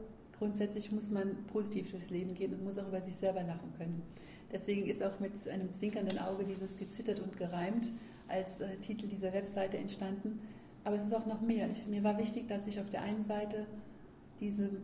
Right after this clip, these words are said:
positiven, diese positive Lebensfreude, äh, damit transportiere, zu sagen, es geht beides. Ähm, aber auch, dass die Leute sich wiederfinden. Die sollten schon wissen, worauf sie sich einlassen.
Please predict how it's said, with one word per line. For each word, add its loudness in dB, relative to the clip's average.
positiven, 2
diese 4
positive 6
Lebensfreude, 6
äh, 0
damit 2
transportiere, 0
zu -4
sagen, 0
es -4
geht -2
beides. 0
Ähm, 2
aber 4
auch, 4
dass 2
die 0
Leute 6
sich -4
wiederfinden. 4
Die -2
sollten -2
schon 0
wissen, 0
worauf -2
sie -8
sich -4
einlassen. -2